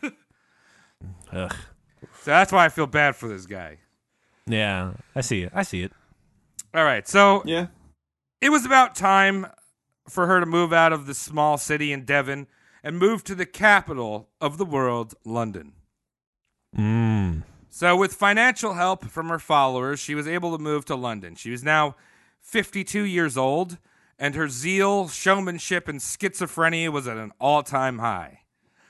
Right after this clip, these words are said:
Speaker 2: Sick.
Speaker 1: Sweet.
Speaker 2: Good.
Speaker 3: Yeah.
Speaker 2: It's like final, it's like max level, fifty-two.
Speaker 3: So she hit the ground running. She started writing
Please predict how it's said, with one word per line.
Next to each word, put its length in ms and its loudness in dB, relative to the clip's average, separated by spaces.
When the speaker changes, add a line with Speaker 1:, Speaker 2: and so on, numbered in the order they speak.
Speaker 2:
Sick. 480 0
Speaker 1:
Sweet. 220 0
Speaker 2:
Good. 260 -2
Speaker 3:
Yeah. 220 -14
Speaker 2:
It's 100 -12
like 240 -6
final, 420 2
it's 120 -10
like 140 -2
max 380 0
level, 340 -4
fifty-two. 600 -4
Speaker 3:
So 360 2
she 240 0
hit 180 2
the 80 -4
ground 400 4
running. 380 2
She 160 -14
started 360 4
writing 580 4